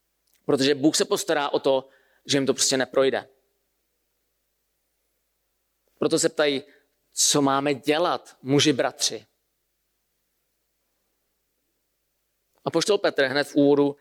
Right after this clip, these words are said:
kázání citoval z Joele o tom, že každý, kdo bude vzývat Pánovo jméno, bude zachráněn. A mluvil o tom, že se to stalo podle ustanoveného úradku a předvedení Božího.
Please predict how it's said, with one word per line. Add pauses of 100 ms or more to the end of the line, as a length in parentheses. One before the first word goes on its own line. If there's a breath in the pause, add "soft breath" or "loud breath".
(200 soft breath)
kázání
citoval
z
Joele (460)
o
tom,
že
každý,
kdo
bude
vzývat
Pánovo
jméno,
bude
zachráněn. (1300 loud breath)
A
mluvil
o
tom,
že
se
to
stalo
podle
ustanoveného
úradku (380 loud breath)
a
předvedení
Božího.